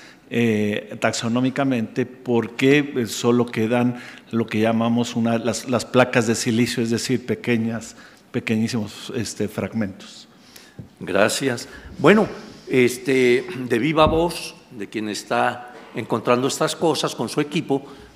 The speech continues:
Speaker 2: pues ven la riqueza de, en estas ofrendas que nos denotan esas conexiones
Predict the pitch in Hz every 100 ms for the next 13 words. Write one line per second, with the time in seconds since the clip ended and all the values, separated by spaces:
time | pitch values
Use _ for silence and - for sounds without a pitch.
0 | - 113 - - - 113 165 220 - 110
1 | 98 107 98 - 240 - - - - -
2 | _ _ _ - 104 123 107 135 - 143
3 | - - 185 120 127 135 - 113 110 104
4 | 104 113 254 147 117 - 156 190 - -
5 | 135 110 - - 185 156 143 147